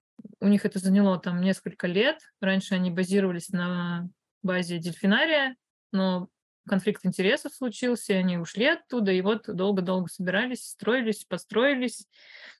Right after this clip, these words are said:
И они там реабилитируют морских свиней. У нас тоже есть морские свиньи, но наши, они очень истеричные, они, ну, э,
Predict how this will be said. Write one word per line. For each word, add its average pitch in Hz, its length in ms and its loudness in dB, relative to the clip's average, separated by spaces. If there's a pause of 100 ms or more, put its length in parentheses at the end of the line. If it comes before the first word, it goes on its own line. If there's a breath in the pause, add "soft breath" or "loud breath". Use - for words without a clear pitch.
И 190 80 2
они 214 240 4
там 240 260 4
реабилитируют 220 720 2
морских 208 420 0
свиней. 240 560 2
У 208 80 2
нас 208 180 4
тоже 214 340 2
есть 180 260 -2
морские 175 340 -4
свиньи, 254 360 0
но 185 120 6
наши, 214 380 0
они 190 200 4
очень 208 440 2 (380 loud breath)
истеричные, 196 920 0
они, 190 500 2 (840 loud breath)
ну, 202 460 2 (320)
э, 180 340 -4